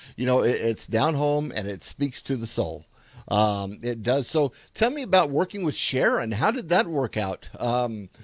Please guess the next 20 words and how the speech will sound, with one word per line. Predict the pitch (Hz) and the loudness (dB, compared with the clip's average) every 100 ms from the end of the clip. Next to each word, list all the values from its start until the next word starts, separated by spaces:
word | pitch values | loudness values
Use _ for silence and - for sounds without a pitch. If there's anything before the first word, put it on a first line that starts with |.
| - - - - | -20 -20 -14 -4
uh, | 120 117 117 - | 0 0 0 2
I | 139 | 4
heard, | 185 - | 4 4
I, | 139 - | 2 2
I | 135 | 2
heard | 113 202 196 | 4 4 2
some | - 165 | -4 -6
things | - 165 165 143 | -4 -4 -2 -2
about | 143 143 - | 0 0 0
the | 110 | -8
food | - 160 160 156 | -2 0 0 -2
that | 143 | -6
she | - 151 | -4 -2
would | 139 | -4
serve | - - 139 135 | -6 0 2 2
in | 139 | -2
the | 131 | -4
diner | 107 117 123 120 127 123 | -2 -2 0 -2 -2 -2
and | 123 113 | -4 -4
things, | 123 123 127 123 | -4 -4 -8 -12